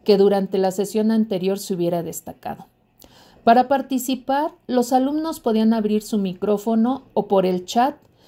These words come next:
en el momento que lo desearan. Yo reforzaba la información a través de una presentación con los puntos que considerábamos pertinente enfatizar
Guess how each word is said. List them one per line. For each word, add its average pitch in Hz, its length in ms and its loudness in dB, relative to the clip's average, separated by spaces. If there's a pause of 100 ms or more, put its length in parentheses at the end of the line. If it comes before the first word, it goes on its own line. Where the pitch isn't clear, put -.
(160)
en 196 160 2
el 196 100 4
momento 196 500 0
que 190 100 0
lo 170 160 0
desearan. 165 580 -6 (1040)
Yo 208 180 6
reforzaba 202 580 0
la 196 120 0
información 180 800 -4
a 226 140 -6
través 240 320 0
de 262 80 -2
una 254 180 0
presentación 208 720 -2
con 214 180 0
los 185 140 -6
puntos 247 400 0
que 202 140 -4
considerábamos 190 880 0
pertinente 214 1000 -2
enfatizar 233 800 -2